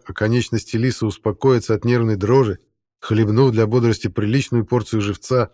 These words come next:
парочка воинов Улья осторожно двинулась в путь.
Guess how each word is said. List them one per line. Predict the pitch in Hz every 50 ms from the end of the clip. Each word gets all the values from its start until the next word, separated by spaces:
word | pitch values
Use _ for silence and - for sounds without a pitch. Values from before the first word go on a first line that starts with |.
| _ _ _ _ _ _ _ _
парочка | - 117 135 127 113 - - - 113
воинов | 104 104 117 120 120 113 107 104 95 - -
Улья | 123 127 117 113 104 98 -
осторожно | - - - - - 101 110 127 123 107 104 104 95
двинулась | 92 101 101 95 95 92 90 -
в | - - -
путь. | _ 90 80 73 - - _